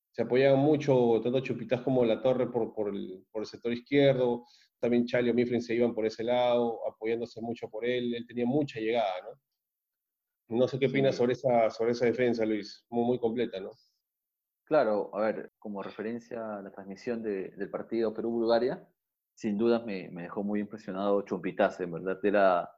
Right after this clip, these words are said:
Speaker 2: porque, a ver, todo lo que se había contado sobre esto había sido precisamente eso, ¿no? Relatos, cuentos, casi lo veíamos como un mito, ¿no? Lo único que, a ver, las únicas veces que habíamos visto esto había sido por YouTube,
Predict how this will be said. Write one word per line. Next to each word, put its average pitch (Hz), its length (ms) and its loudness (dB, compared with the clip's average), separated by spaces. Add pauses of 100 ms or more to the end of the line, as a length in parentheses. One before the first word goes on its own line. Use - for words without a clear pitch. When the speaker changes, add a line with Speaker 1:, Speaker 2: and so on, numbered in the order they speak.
(340)
Speaker 2:
porque, 101 200 0
a 110 40 4
ver, 110 400 2
todo 156 240 8
lo 156 100 8
que 151 100 -4
se 127 100 -2
había 127 180 6
contado 123 400 4
sobre 110 320 4
esto 131 440 -4 (500)
había 101 260 0
sido 104 920 4
precisamente 143 640 0
eso, 104 200 0
¿no? 104 240 -10 (840)
Relatos, 104 680 4
cuentos, 107 760 0 (800)
casi 123 220 0
lo 123 100 4
veíamos 127 320 0
como 104 140 -10
un 117 140 -4
mito, 127 280 -4
¿no? 104 260 -10 (200)
Lo 113 80 -8
único 113 500 -2 (540)
que, 92 680 -4 (160)
a - 80 -12
ver, 98 140 0
las 101 100 0
únicas 110 220 -4
veces 113 180 -4
que - 80 -4
habíamos 107 280 0
visto 113 260 -2
esto 110 160 -4
había 110 160 2
sido 110 240 0
por 101 100 0
YouTube, 104 380 4